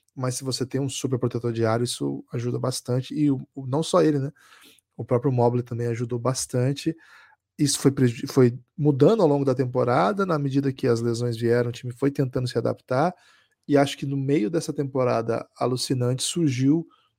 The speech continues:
um jogador, cara, que mudou de patamar pra mim, que é o Darius Garland. É, já é um dos melhores armadores da N B A, na minha opinião, um cara brilhante, foi All-Star, inclusive, né? Não é, não é uma loucura que eu tô falando.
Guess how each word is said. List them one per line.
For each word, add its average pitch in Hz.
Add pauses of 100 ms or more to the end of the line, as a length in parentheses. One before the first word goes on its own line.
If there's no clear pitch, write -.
(180)
um 139
jogador, 131 (640)
cara, 139
que -
mudou 131
de 127
patamar 143
pra 143
mim, 123
que 131
é -
o 123
Darius 127
Garland. 123 (600)
É, 110
já 135
é 131
um 147
dos 131
melhores 117
armadores 117
da 120
N 117
B 117
A, 117
na 117
minha 120
opinião, 117
um 139
cara 123 (360)
brilhante, 147
foi 240
All-Star, 233
inclusive, 151
né? 160
Não 135
é, 135
não 131
é 135
uma 135
loucura 135
que 131
eu 123
tô 123
falando. 139